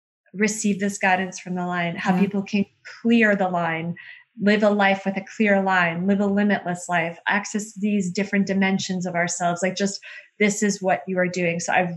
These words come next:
Speaker 1: ran out of the shower and grabbed my phone and wrote it down. And I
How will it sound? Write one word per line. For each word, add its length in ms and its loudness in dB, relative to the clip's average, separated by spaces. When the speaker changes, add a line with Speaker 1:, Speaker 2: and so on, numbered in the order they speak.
Speaker 1:
ran 240 4
out 100 4
of 40 -4
the 80 -2
shower 320 0
and 120 2
grabbed 220 2
my 80 2
phone 260 -2
and 120 -2
wrote 160 0
it 80 -4
down. 320 -2
And 320 4
I 200 4